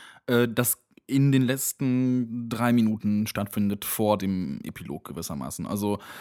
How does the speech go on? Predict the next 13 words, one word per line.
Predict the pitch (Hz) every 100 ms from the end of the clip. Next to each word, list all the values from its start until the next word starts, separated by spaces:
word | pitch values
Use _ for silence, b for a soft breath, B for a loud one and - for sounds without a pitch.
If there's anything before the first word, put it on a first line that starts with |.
| B B
ähm, | 104 104
das | 104 113
ist | 123
natürlich | 135 135 131
jetzt | 131
schwer | - 131 123
zu |
besprechen, | 127 120 - 120 123 120 - - _
ohne | 139 143 131
es | 120 -
zu | -
spoilern, | - 113 139 156
deswegen | 131 127 120 120 -